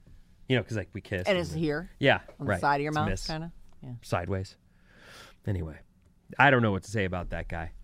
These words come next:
Speaker 1: Uh, I knew someone who, that threw out baby names to vote on. Annalise.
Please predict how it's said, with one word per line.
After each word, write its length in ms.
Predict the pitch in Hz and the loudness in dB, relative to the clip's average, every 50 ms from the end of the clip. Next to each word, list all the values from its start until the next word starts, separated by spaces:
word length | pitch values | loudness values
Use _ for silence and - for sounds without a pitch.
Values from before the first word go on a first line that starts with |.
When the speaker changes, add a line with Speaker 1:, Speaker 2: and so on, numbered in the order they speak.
| - - - - - - - - - - - - - - - - - - | -18 -18 -18 -20 -20 -20 -20 -20 -20 -20 -20 -20 -20 -20 -20 -20 -10 -2
Speaker 1:
Uh, 40 | 120 | 0
I 600 | 123 131 131 131 135 135 135 135 139 139 139 139 139 | 2 4 4 6 6 6 6 6 6 6 4 4 4
knew 140 | 147 160 | 2 2
someone 400 | 156 - - 160 160 156 151 143 | 0 2 2 2 2 4 2 2
who, 440 | 123 117 - 139 139 139 135 139 127 - | 0 0 0 2 2 4 4 2 0 2
that 240 | - 135 127 113 - | 4 4 4 4 2
threw 180 | - 143 147 143 | 2 4 6 6
out 140 | 135 131 - | 6 6 6
baby 280 | - 131 127 127 131 123 | 4 4 4 6 6 6
names 300 | 123 120 120 120 117 - | 6 6 4 4 2 2
to 100 | - 117 | 0 0
vote 300 | 98 107 123 127 131 131 | 2 4 6 6 6 6
on. 300 | 113 98 92 87 85 85 - _ _ _ _ _ _ _ _ _ _ _ _ _ - | 4 4 2 0 -4 -6 -12 _ _ _ _ _ _ _ _ _ _ _ _ _ 0
Annalise. 800 | 117 117 117 120 113 110 107 123 123 107 92 - - - - | 2 4 4 4 4 4 4 4 2 2 0 -4 -8 -12 -14